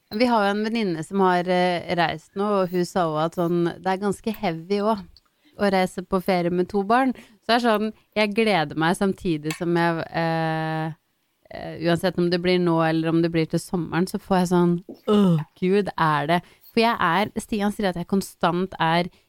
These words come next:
litt for positiv, da. Eh, når, når jeg skal gjøre sånne her type ting, så tenker jeg sånn, «Det går fint, det løser seg, det er ikke noe problem.»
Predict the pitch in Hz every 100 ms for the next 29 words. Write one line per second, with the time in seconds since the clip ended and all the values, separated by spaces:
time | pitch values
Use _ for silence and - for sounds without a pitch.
0 | _ - 175 - - 196 175 165 151 -
1 | 175 196 214 175 _ _ _ _ 180 180
2 | 175 175 175 175 190 180 175 - 175 160
3 | 160 165 185 160 156 156 165 - 247 254
4 | 240 202 165 156 165 170 294 415 - 202
5 | 196 180 - _ _ _ 262 302 262 196
6 | 156 180 175 190 - - 185 175 185 175
7 | 156 175 185